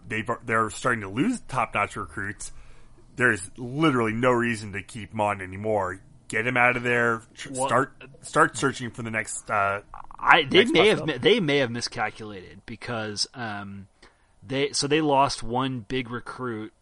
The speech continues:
Speaker 2: last week, and there was another one that was kinda waffling, and then they fired Butch, and they lost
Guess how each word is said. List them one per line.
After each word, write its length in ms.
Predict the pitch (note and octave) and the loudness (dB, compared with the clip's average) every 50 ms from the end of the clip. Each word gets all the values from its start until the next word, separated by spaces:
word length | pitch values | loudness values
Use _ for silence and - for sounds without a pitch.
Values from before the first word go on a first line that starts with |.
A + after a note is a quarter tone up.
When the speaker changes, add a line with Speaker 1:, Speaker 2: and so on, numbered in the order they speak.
| _ _ _ | _ _ _
Speaker 2:
last 460 | A#2 A2+ G#2+ G#2 G#2+ G2+ - - - | -12 -6 -2 -2 -2 -2 -4 -8 -8
week, 320 | B2 B2 A2+ G#2 G2+ - - | -10 -10 -10 -10 -12 -14 -16
and 120 | - A2+ | -12 -8
there 60 | B2 | -8
was 100 | B2+ B2 C3 | -6 -6 -4
another 240 | C#3+ D#3 F3+ G3 F#3 | -2 -2 0 0 0
one 100 | E3+ D3 | 0 -2
that 80 | C3+ | -2
was 120 | B2+ B2 - | -4 -6 -6
kinda 200 | - C#3+ B2+ G#2 | -6 -4 -4 -4
waffling, 640 | G2 - G2 G#2 G#2 - C#3+ D3 D3 D3+ D3+ D3+ _ - _ _ _ _ _ _ _ _ _ _ _ _ _ _ _ _ - - | -2 2 2 2 0 0 -4 -6 -6 -6 -8 -12 _ -20 _ _ _ _ _ _ _ _ _ _ _ _ _ _ _ _ -18 -12
and 160 | B2+ C3 C3 | -10 -8 -6
then 100 | A#2+ A2+ | -6 -6
they 100 | G#2+ G#2 | -8 -10
fired 480 | - - C3+ C3 C3 B2 A#2 G#2 - | -10 -6 -4 -2 -2 -2 -2 -4 -4
Butch, 280 | - B2 A#2+ A2 - - | -4 -4 -4 -2 -4 -8
and 140 | A#2+ A2+ A2+ | -10 -10 -10
they 80 | A2+ | -8
lost 500 | G#2+ G#2 G#2+ G#2 G#2 G2 - - - - | -8 -6 -4 -4 -2 -2 -4 -6 -8 -8